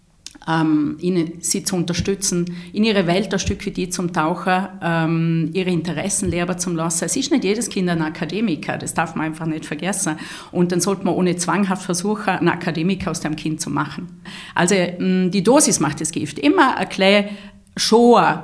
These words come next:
was tut dem Kind gut. Ja, und die Flügel sind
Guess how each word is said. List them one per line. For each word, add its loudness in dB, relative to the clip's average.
was 2
tut 0
dem 0
Kind -4
gut. -10
Ja, 8
und 2
die 0
Flügel 2
sind 2